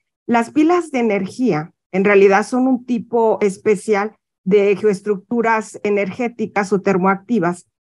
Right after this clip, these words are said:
eh, que están equipadas con un sistema de tubería cerrado que permiten extraer o inyectar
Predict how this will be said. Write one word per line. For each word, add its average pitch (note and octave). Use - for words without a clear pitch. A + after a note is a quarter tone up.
eh, A#3
que C4
están C#4+
equipadas C4
con A#3+
un A#3+
sistema A#3
de A3+
tubería G3+
cerrado G3
que G3+
permiten G#3+
extraer G#3+
o B3+
inyectar G#3+